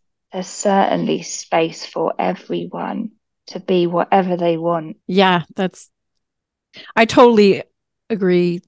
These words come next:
Speaker 2: Sophia. I've learned so much from you. Um, and, and I felt like I've, like, I, I felt like it's been collaborative, like, because you're so much more experienced than me. When I, when I connected with you, I always felt like, I hope I'm providing enough <laughs> value to make this,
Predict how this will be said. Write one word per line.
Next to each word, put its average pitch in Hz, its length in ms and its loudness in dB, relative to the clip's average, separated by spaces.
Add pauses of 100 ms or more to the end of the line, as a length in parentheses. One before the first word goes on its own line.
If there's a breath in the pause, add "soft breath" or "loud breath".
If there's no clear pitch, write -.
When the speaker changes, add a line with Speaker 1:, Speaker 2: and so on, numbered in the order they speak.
Speaker 2:
Sophia. 185 440 2
I've 180 140 2
learned 190 280 2
so - 580 -2
much 175 320 -6
from 185 200 -8
you. 165 420 -4
Um, 160 500 -8 (100)
and, 180 340 -2
and 185 220 -2
I 180 100 2
felt 196 300 2
like 165 200 0
I've, 165 200 -2 (200)
like, 208 180 0
I, 226 180 2
I 220 80 2
felt 220 280 2
like 208 140 -2
it's 185 120 -8
been 185 140 -8
collaborative, 160 600 -6
like, 156 280 -10 (480 loud breath)
because 214 340 2
you're 202 100 4
so 196 140 -4
much 185 180 -6
more 175 120 -4
experienced 175 520 -6
than 175 140 -4
me. 156 320 -6 (100)
When 185 200 -4
I, 160 360 -4 (280)
when 190 200 -2
I 180 80 2
connected 190 460 -4
with 170 200 -6
you, 170 180 -4
I 160 180 -2
always 190 360 0
felt 165 240 -4
like, 151 400 -10 (480 soft breath)
I 214 120 2
hope 180 360 -2
I'm 170 140 -2
providing 160 520 -2
enough 156 280 -4
<laughs> - 40 -20
value 165 640 2
to - 140 -2
make 226 320 0
this, 226 340 -2